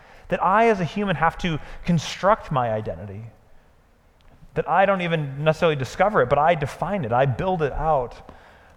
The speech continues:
on my own. And here's the thing, that's an exhausting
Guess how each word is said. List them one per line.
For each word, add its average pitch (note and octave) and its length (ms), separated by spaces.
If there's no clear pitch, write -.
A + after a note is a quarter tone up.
on C3+ 160
my B2+ 220
own. F#2+ 540
And C#3 100
here's G#3+ 140
the F#3+ 80
thing, F3+ 200
that's - 320
an D3+ 80
exhausting A2 760